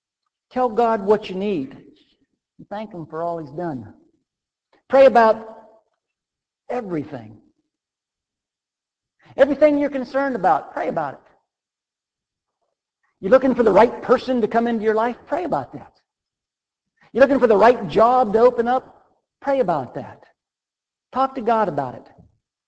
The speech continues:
Someone says, "Yeah, but that seems so selfish. And my prayers then seem so selfish."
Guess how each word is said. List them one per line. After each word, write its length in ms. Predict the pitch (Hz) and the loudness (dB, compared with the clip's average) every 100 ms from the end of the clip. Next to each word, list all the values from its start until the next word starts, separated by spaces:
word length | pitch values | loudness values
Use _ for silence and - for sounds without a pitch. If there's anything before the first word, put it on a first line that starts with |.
| _ _ _ _ _ _ | _ _ _ _ _ _
Someone 260 | 269 277 233 | 0 0 2
says, 180 | 254 247 | 0 4
"Yeah, 140 | 302 | 2
but 60 | 269 | 2
that 180 | 262 | 0
seems 240 | 277 277 262 | -2 -6 -4
so 140 | 262 | -4
selfish. 760 | - - 190 - 147 - - - _ _ _ - | -4 -8 -8 -8 -14 -18 -20 -20 _ _ _ -12
And 80 | 208 | -8
my 100 | 214 | -6
prayers 280 | 226 254 | -2 -2
then 140 | 208 220 | -2 -8
seem 200 | 240 220 | -8 -8
so 220 | 226 220 | -4 -4
selfish." 560 | 220 208 196 - - | -2 -4 -4 -10 -20